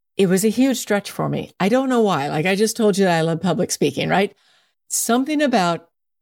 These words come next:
being in front of a microphone by myself, talking to my cat or my dog, or hopefully thinking about you instead of talking to the cat and dog. But it was something about it was really intimidating to me.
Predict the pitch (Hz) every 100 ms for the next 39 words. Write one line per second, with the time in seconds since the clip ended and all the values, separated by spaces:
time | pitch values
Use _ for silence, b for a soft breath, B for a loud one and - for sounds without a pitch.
0 | _ _ 220 233 220 190 - 170 156 147
1 | 170 208 226 226 214 214 214 B B _
2 | _ _ 175 196 214 208 - 185 180 180
3 | - _ _ _ _ _ _ - 208 202
4 | - 208 202 - 196 180 180 180 175 -
5 | - 151 139 190 165 175 214 _ 170 165
6 | 160 180 170 160 185 185 165 165 165 170
7 | 160 226 240 - 160 165 - _ 208 202
8 | 185 170 156 - 165 208 214 156 156 151
9 | - 214 185 151 196 147 165 160 160 156
10 | 151 151 151 156 196 B B B 202 -
11 | 254 285 277 330 339 427 427 302 302 -
12 | 180 180 170 190 277 302 294 220 185 180
13 | 190 180 143 151 - - -